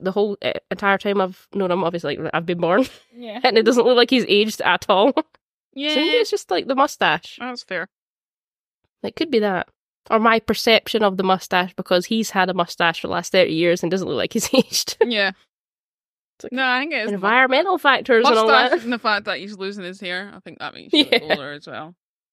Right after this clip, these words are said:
Speaker 2: No offense to all
Speaker 1: Although
Speaker 2: the
Speaker 1: she
Speaker 2: old
Speaker 1: did
Speaker 2: guys out
Speaker 1: say
Speaker 2: there.
Speaker 1: that, well, she did say it was the forties, and this was the nineties.
Speaker 2: I guess that's fifty years, but still, that's,
Speaker 1: Yeah.
Speaker 2: he's got to grow up. She looks,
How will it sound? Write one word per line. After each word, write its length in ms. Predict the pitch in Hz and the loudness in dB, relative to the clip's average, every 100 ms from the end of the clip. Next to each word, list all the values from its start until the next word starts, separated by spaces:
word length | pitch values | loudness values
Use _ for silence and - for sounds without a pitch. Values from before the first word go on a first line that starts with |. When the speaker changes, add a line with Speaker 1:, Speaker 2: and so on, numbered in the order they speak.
| - | -16
Speaker 2:
No 140 | 208 | -16
offense 320 | 190 214 196 - | -14 -18 -18 -14
to 80 | |
all 60 | 190 | -2
Speaker 1:
Although 160 | 277 339 | 0 0
Speaker 2:
the 80 | 247 | 0
Speaker 1:
she 60 | |
Speaker 2:
old 60 | 339 | 0
Speaker 1:
did 60 | 403 | 0
Speaker 2:
guys 40 | 415 | 0
out 20 | |
Speaker 1:
say 200 | 370 381 | 0 0
Speaker 2:
there. 240 | 302 220 202 | 2 2 2
Speaker 1:
that, 100 | - _ _ _ _ _ - | -2 _ _ _ _ _ -4
well, 240 | 415 339 | 2 2
she 140 | - 381 | 2 0
did 120 | 440 | 0
say 240 | - - | -2 -2
it 80 | 349 | 0
was 140 | 202 226 | 0 -2
the 100 | 226 | -4
forties, 1160 | - - - 294 311 294 185 - 185 - - _ _ _ _ _ _ _ _ | -8 -20 -2 2 4 4 0 -6 -6 -8 -10 _ _ _ _ _ _ _ _
and 140 | 220 | 0
this 160 | 233 - | 0 2
was 160 | 254 220 | 2 4
the 120 | 202 | 2
nineties. 720 | 214 240 - 95 - - - - - | 4 2 0 -4 -6 -10 -14 -18 -10
Speaker 2:
I 100 | 247 | -4
guess 180 | 294 247 | -2 -2
that's 140 | 196 | -8
fifty 300 | - - 185 | -12 -16 -12
years, 260 | 170 143 - | -10 -10 -8
but 180 | 233 | -8
still, 340 | 214 277 214 127 | -2 2 2 2
that's, 340 | 202 202 147 | 2 2 2
Speaker 1:
Yeah. 40 | - | -2
Speaker 2:
he's 120 | 240 | -6
got 120 | 262 | -4
to 60 | 208 | -4
grow 140 | 208 208 | 2 2
up. 240 | 190 - 254 _ _ _ | 0 -6 -20 _ _ _
She 180 | - | -4
looks, 200 | 392 - | -2 -2